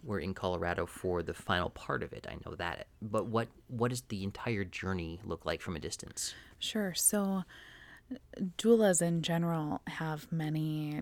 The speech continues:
Speaker 2: different training modalities, right? There's birthing doulas, there's now end of life or death doulas. Um,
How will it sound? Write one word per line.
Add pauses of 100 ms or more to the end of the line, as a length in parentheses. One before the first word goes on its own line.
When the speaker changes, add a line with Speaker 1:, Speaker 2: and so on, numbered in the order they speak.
(120)
Speaker 2:
different
training
modalities,
right?
There's
birthing
doulas,
there's
now
end
of
life
or
death
doulas.
Um,